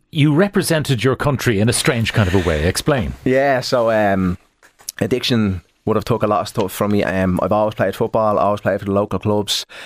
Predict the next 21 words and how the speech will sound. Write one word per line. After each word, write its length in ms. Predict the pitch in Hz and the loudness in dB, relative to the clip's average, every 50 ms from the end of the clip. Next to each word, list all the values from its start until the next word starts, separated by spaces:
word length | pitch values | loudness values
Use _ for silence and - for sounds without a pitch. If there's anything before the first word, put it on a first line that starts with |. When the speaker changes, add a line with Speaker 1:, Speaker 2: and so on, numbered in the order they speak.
| - - - - - | -18 -18 -18 -8 -4
Speaker 2:
um, 400 | 101 101 101 98 98 95 92 87 - - | -2 0 0 2 2 2 0 0 0 -2
and 320 | 95 98 101 98 95 92 | -2 -2 -2 -2 -2 -2
with 120 | - 104 - | -2 -2 -2
addiction 300 | 95 110 107 - - 98 | -2 -2 -2 -2 -2 -4
I 40 | |
stopped 240 | 92 - 110 101 - | -2 -2 -2 -2 -2
playing 140 | - 101 95 | -2 -4 -2
football, 440 | - - 113 - - 101 101 92 90 | -2 -4 -2 -2 0 0 0 0 -2
and 140 | - 101 - | -4 -4 -4
Kilmoyne 400 | - 131 123 120 120 117 110 107 | -2 0 0 2 0 0 0 -2
encouraged 400 | 98 - 123 117 120 117 - - | -2 -2 -2 0 0 -2 -2 -2
me 140 | 113 101 95 | -2 -4 -4
to 420 | - - 117 104 104 101 95 90 - - - - - - - - - - - | -4 -2 -2 0 0 0 0 -2 -4 -8 -12 -12 -14 -14 -14 -16 -18 -16 -6
go 160 | - 127 123 123 | -4 -2 -2 -2
and 60 | 120 | -2
partake 400 | 113 117 - 127 120 117 120 113 | -4 -4 -4 -2 -2 -2 0 0
in 160 | - 107 107 | -2 0 0
the 60 | 98 101 | 0 0
street 260 | - - 143 147 135 | 0 -2 -2 -2 0
leagues, 500 | 143 151 156 156 151 - - - - - - - | 0 0 0 -2 -2 -4 -4 -4 -4 -6 -4 -2
um, 500 | 107 104 - 104 101 - - 92 92 90 | 0 0 2 2 2 2 2 0 -2 -4